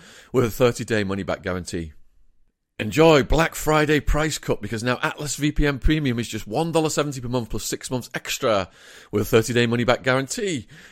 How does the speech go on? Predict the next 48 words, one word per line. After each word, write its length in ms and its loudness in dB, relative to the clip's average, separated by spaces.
Protect 380 -2
your 80 4
privacy 440 2
and 100 -2
get 140 2
many 200 0
benefits 400 0
of 80 -2
Atlas 280 -2
V 160 -2
P 140 -4
N 100 0
for 160 -4
the 120 -6
ridiculously 840 0
low 200 6
price. 580 2
You 100 -4
can 120 -4
take 200 4
this 140 -6
deal 220 2
by 100 6
clicking 380 -2
the 80 2
link 180 0
in 60 -2
the 80 -4
video 200 2
description 460 -6
below. 240 4
Be 80 -2
quick 320 2
as 100 -6
it's 140 -8
a 60 0
limited 320 0
time 200 2
offer. 300 -4
Unlock 560 4
your 160 6
favourite 640 6
content 440 0
from 140 -2
all 140 4
over 140 2
the 80 0
world. 420 2